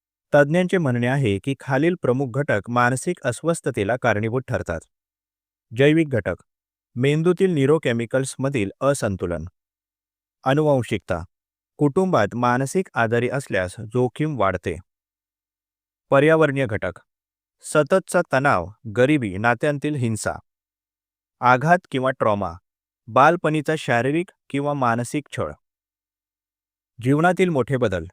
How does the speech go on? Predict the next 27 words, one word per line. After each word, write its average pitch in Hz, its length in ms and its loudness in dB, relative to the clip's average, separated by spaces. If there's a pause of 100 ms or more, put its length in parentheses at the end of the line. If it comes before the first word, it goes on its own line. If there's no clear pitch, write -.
(460)
घटस्फोट, 131 640 0
प्रिय 147 220 2
व्यक्तीचा 127 440 -2
मृत्यू, 110 500 -4
बेरोजगारी. 107 600 0 (720)
नंबर 151 320 2
तीन, 90 160 -6 (360)
मन 156 280 0
आजारी 143 400 2
असण्याची 123 460 -2
सुरुवातीची 127 640 0
लक्षणं. 92 400 -6 (1200)
मानसिक 135 520 2
आरोग्य 131 320 2
बिघडत 120 420 0
असताना 113 440 -2
मन 143 260 -2
काही 139 260 0
लक्षणं 131 340 -2
देत 110 220 0
असतं. 82 320 -6 (600)
खाली 160 320 2
अशा 156 260 -2
दहा 135 280 2
लक्षणांची 127 540 -2
यादी 110 260 2
आहे, 95 240 -2